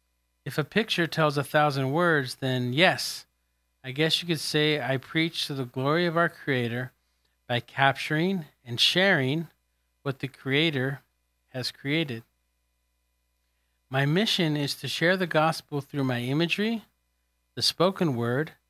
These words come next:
and the written word. This program fulfills the spoken part, and the imagery utilized for this devotional are of a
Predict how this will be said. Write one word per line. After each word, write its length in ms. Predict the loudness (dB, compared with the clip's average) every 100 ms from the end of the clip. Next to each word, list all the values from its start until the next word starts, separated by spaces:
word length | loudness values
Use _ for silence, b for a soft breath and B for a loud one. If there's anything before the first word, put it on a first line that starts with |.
| _
and 140 | -6 -4
the 80 | 0
written 320 | -2 -2 -6
word. 300 | -6 -8 -14 _ _ _ _ _ _ _ _ _ _ _ _ -2
This 160 | -2
program 680 | 0 2 2 4 4 4 0
fulfills 560 | -4 -6 0 0 0
the 100 | -4
spoken 520 | -8 0 0 2 0 -4
part, 400 | -6 -6 -6 -8 _ _ _ _
and 120 | -4 -2
the 180 | -2
imagery 480 | 0 0 0 0 0
utilized 580 | 0 0 2 2 2 -2
for 120 | -4
this 160 | -4 -4
devotional 600 | -6 -2 -2 0 -2 0
are 160 | 0 0
of 140 | 0
a 240 | -2 -6